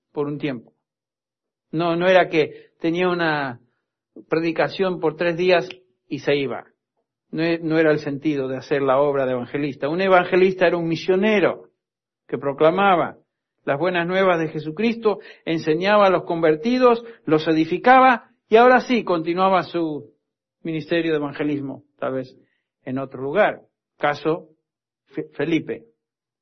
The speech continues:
que vemos en el capítulo ocho de Hechos. Pero Timoteo representa un evangelista bíblico quien llevaba a cabo un ministerio prolongado en un lugar antes, antes de continuar a otro lugar.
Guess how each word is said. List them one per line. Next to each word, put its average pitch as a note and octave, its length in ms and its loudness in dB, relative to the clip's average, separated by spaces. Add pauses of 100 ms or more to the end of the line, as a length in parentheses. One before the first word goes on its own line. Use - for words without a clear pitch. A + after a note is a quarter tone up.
(480)
que D3+ 80 -4
vemos D3 300 0
en C3+ 80 -6
el B2+ 40 -10
capítulo C3+ 460 -8
ocho C3+ 240 -10
de D#3 100 -4
Hechos. - 220 -14 (2000)
Pero G3 160 2
Timoteo A#3 440 4
representa A3+ 600 4
un G3+ 100 2
evangelista F#3+ 580 2
bíblico F#3 500 0
quien E3+ 200 -4
llevaba F3 380 4
a E3+ 60 2
cabo F#3 240 2
un F3 80 -2
ministerio E3 540 0
prolongado E3+ 840 2 (1080)
en D#3 140 -4
un F3+ 100 -2
lugar F3 280 6
antes, E3 680 -2 (640)
antes F3 240 -4
de E3 80 -2
continuar D#3 460 -2
a C#3+ 80 2
otro D#3 240 -4
lugar. A2 240 -12